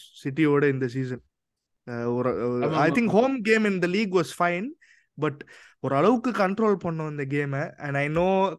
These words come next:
Speaker 1: கொஞ்சம் நிறைய சப்ஸ்லாம் பண்ணான் அர்டெட்டா, அ, ஹாஃப் டைம்ல. I think பாட்டே எடுத்து கொஞ்சம் he made some changes in that F A Cup game. And you know, s-,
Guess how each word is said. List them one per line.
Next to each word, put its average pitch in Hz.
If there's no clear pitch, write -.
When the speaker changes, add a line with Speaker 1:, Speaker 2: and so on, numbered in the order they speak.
Speaker 1:
கொஞ்சம் 147
நிறைய 170
சப்ஸ்லாம் 202
பண்ணான் 120
அர்டெட்டா, 123
அ, 113
ஹாஃப் 135
டைம்ல. 113
I -
think 135
பாட்டே 135
எடுத்து 120
கொஞ்சம் 120
he 120
made 151
some 127
changes 139
in 113
that 113
F 113
A 135
Cup 117
game. 110
And 247
you 185
know, 175
s-, 147